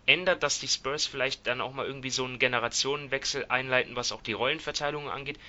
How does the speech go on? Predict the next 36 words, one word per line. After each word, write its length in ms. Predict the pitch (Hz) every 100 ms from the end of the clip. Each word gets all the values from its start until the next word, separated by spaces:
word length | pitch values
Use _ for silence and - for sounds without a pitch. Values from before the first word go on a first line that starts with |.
| - - -
Ich 60 |
meine, 200 | 123 127
klar, 200 | - 147
die 120 | 123
jungen 180 | 117 147
Spieler, 320 | 147 - 143
die 100 | 123
müssen 280 | 123 156 156
sich 140 | 135 131
natürlich 420 | 123 143 135 -
schon 300 | 151 147 147
ihre, 360 | 143 131 127 -
ihre 500 | 127 120 120 113 - 101
Würfe 500 | 127 156 - 143 139 - - - -
und 160 | - 110
ihre 180 | 123 120
Spielanteile 800 | - 143 131 127 131 127 123 113
verdienen, 580 | - 110 156 131 90 90
klar, 280 | - 123 120
keine 340 | - 120 113
Frage, 400 | 107 120 139 110
aber 180 | 90 104
trotzdem, 520 | - 143 - 117 110 - - - - - - -
Murray 340 | 113 147 165
ist 140 | 143 -
erst 260 | 127 -
dreiundzwanzig, 920 | 135 123 147 147 - 139 147 - 143 - - - - -
das 180 | - 123
ist 100 | 135
noch 120 | 135
nicht 160 | 131 135
so 140 | 131
alt, 380 | 123 139 143 - -
äh, 340 | 127 123 101 -
hat 240 | 123 -
gerade 500 | 117 127 135 131 123